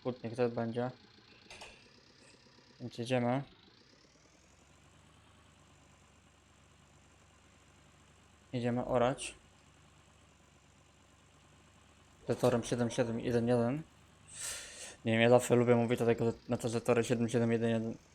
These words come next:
<laughs> Nie siedem tysięcy siedemset jedenaście, tylko siedem siedem jeden jeden. Nie wiem, jakoś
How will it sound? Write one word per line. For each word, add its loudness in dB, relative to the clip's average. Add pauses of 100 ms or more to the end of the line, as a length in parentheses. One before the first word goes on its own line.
(140)
<laughs> 0
Nie 8
siedem 2
tysięcy -4
siedemset -4
jedenaście, 0
tylko -8
siedem -2
siedem 0
jeden 2
jeden. -2 (540)
Nie 0
wiem, 0
jakoś -8